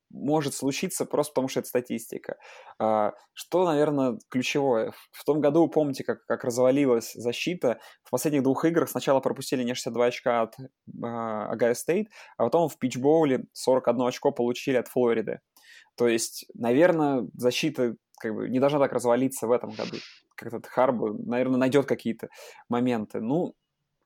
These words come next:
я не знаю, Андрей, ну все в этом году за Мичиган. Ну и межконференционка более-менее вменяемая. Армия, конечно, не самая сильная программа, но нормально, можно работать.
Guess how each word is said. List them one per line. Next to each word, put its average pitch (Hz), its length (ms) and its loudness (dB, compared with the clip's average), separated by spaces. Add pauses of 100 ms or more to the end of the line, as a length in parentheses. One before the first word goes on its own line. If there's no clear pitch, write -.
(720)
я 147 100 4
не 156 100 2
знаю, 127 240 2
Андрей, 113 240 -4
ну 127 120 -2
все 160 340 0
в 120 60 2
этом 117 180 -4
году 110 240 -6
за 110 100 -8
Мичиган. 113 400 -6
Ну 147 180 2
и 160 60 2
межконференционка 151 920 -2
более-менее 117 420 -2
вменяемая. 117 440 -2
Армия, 147 280 0
конечно, 135 360 -4
не 131 60 -4
самая 156 300 -2
сильная 131 340 -2
программа, 120 440 -2
но 120 240 -2
нормально, 127 600 0
можно 131 340 -4
работать. 110 340 -10